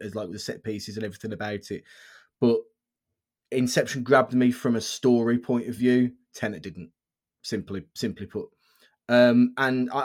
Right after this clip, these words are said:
I, I take nothing away from the, like, the cinematography and, and the grandness of the film. I just think that the story, it by no means is Inception a,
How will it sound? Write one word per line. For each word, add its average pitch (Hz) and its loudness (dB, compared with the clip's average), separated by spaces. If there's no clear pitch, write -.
I, 139 0
I 135 0
take 151 4
nothing 151 2
away 123 4
from 120 0
the, 110 -2
like, 110 -6
the 107 -14
cinematography 107 -6
and, 104 -6
and 113 -2
the - -6
grandness 113 -2
of 101 -8
the - -20
film. 92 -8
I - -8
just - -14
think - -8
that 98 -16
the 95 -18
story, 107 -4
it 143 -14
by 131 0
no 139 2
means 151 0
is 123 -8
Inception 120 -4
a, 117 -8